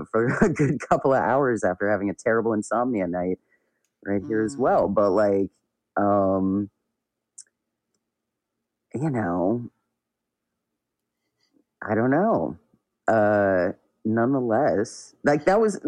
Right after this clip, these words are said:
Speaker 1: for example, that was a demon that just took over that one. That's the demon that knows that it's okay for me to be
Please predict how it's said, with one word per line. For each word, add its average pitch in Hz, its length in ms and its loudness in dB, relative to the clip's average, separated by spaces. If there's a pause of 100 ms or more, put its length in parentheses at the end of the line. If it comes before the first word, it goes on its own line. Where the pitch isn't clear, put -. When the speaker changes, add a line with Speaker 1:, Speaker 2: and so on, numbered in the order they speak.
(160)
Speaker 1:
for 180 120 4
example, 160 560 2
that 139 140 2
was 156 140 2
a 147 60 2
demon 139 380 4
that 127 100 2
just 139 200 -2
took - 160 2
over 143 200 4
that 147 220 2
one. 92 200 2
That's 107 160 0
the 123 80 0
demon 110 340 2
that 107 100 0
knows 107 240 2
that 107 100 2
it's 107 160 0
okay 104 280 0
for 104 160 0
me 101 140 2
to 98 60 0
be 98 600 2